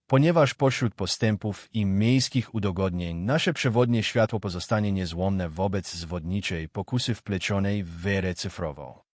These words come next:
W miarę jak przechodzimy do proroczych objawień czasów ostatecznych, znajdujemy się wpatrzeni w horyzont obciążony duchową wojną i kosmicznymi wydarzeniami,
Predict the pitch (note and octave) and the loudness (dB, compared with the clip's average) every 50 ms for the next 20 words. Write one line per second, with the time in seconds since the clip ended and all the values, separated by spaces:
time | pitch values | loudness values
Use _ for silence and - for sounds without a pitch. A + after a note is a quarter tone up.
0 | _ _ _ _ _ F2+ F2 F#2+ A#2 C#3 D#3 D#3 D3 B2+ A2 - - - A2+ - | _ _ _ _ _ -8 0 2 4 6 6 6 6 4 2 2 0 -2 0 0
1 | A2+ G2+ F2 G#2+ B2 B2+ A#2 G#2 G2 - - G2 F#2 F#2+ G2+ G2+ - G#2+ F#2 - | 0 2 4 4 4 4 4 2 0 0 0 0 2 2 2 2 0 -4 -6 -6
2 | - F#2 D#2+ F2+ F#2+ F#2+ F2+ F#2 F2 E2 - - A2+ A2 A2 - A2 F#2 - F#2+ | -8 -6 -2 0 0 0 0 0 -4 -4 0 2 2 2 2 2 -2 -4 -6 -6
3 | F#2 - - E2+ - - E2 D2+ - - D#2+ D2 - - - - _ _ _ _ | -6 -4 -6 -6 -4 -4 -6 -4 -6 -8 -8 -10 -14 -16 -20 -20 _ _ _ _
4 | _ G#2 G2+ B2+ C3+ C3+ B2+ C3+ D3 E3+ F#3 F3 - - C3 - - A2 F2+ - | _ 0 4 4 4 6 6 6 6 6 4 2 2 2 0 0 2 0 0 2
5 | - - C3+ C#3 D3+ C#3+ - - C3 A#2 A#2 G#2+ G#2+ A2+ G#2+ F#2+ - - F#2+ - | 2 2 4 4 4 2 2 2 2 4 4 4 4 2 2 0 -2 -8 -8 -6
6 | - - A#2 G2+ F#2+ F2+ A2 A2+ A2 F#2+ F2+ F#2 - - A#2 G#2+ G#2 G2 F#2 D#2+ | -2 0 0 0 2 2 2 2 2 0 -2 -4 0 0 2 2 2 0 0 2
7 | F2 G2 G#2+ G#2 F#2+ F2+ F2+ F#2 G2+ A2 A2+ - A#2 - A#2+ A2 - - G#2+ F#2+ | 2 2 2 2 2 0 0 0 0 -2 -4 -6 -6 -4 -4 -2 0 0 -2 -2
8 | - - B2 A#2 A2+ G#2+ E2+ F#2+ F2 F#2 E2+ E2 F2 F2 F2 E2+ E2 D2+ D2 D2 | 0 2 2 4 4 2 0 0 -2 -2 -2 -2 -4 -4 -4 -4 -4 -6 -8 -12
9 | E2 | -16